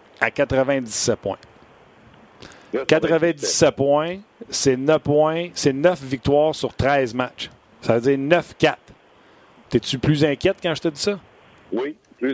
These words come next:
Speaker 2: inquiet. Pourquoi ? Parce que les cinq derniers matchs du Canadien vont jouer contre cinq formations. Euh, là, il y en a qui nous disaient, aujourd'hui, j'étais à l'entraînement, qui parlaient, peut-être qu'il y en a qui vont lever le pied, il y en a qui vont, euh, faire attention aux blessures pour les séries. Moi, si je suis entraîneur,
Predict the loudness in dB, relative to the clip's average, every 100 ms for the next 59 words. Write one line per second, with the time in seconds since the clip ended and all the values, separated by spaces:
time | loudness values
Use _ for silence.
0 | 0 0 0 0 0 -4 0 0 0 -4
1 | -4 0 0 0 -2 0 -2 -2 -4 -2
2 | -2 -2 -4 -4 -4 -2 -2 -2 -2 -2
3 | -2 -2 -2 -6 -4 -2 -2 -4 -4 -2
4 | -2 -2 -4 -4 -4 -4 -4 _ _ _
5 | _ _ _ -2 0 0 0 0 0 -2
6 | -4 -4 -6 -6 -8 0 2 2 0 -2
7 | -4 -4 0 0 0 -2 -2 -2 -2 -6
8 | -2 0 0 0 -2 -2 -2 -2 -2 -6
9 | -4 -4 -2 -2 -2 -6 -4 0 0 -2
10 | -6 _ -2 -2 0 -4 -4 -2 -2 0
11 | 0 0 -2 -8 _ 0 0 -2 -4 -4
12 | -6 -4 -2 -4 -4 -4 -2 -4 0 -2
13 | 0 -2 -4 -8 _ _ _ _ -2 -2
14 | -4 -6 -4 -2 -2 -2 -2 -2 -4